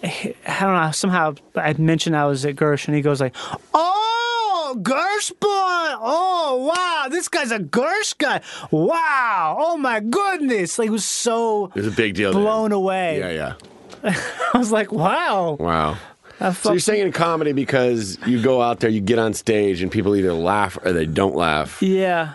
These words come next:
Speaker 2: That you, you, you have a, a win-loss record that's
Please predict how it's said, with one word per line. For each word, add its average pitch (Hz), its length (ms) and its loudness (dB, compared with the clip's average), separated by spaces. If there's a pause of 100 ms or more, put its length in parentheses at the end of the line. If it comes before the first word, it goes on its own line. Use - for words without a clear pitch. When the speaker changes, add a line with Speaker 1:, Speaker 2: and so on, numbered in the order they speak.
(120)
Speaker 2:
That 107 400 2
you, 104 260 0
you, 92 160 -4 (480)
you 120 180 2
have 107 120 4
a, 101 120 0 (120)
a 95 240 2 (840)
win-loss 104 560 4
record 92 480 -2
that's 92 220 0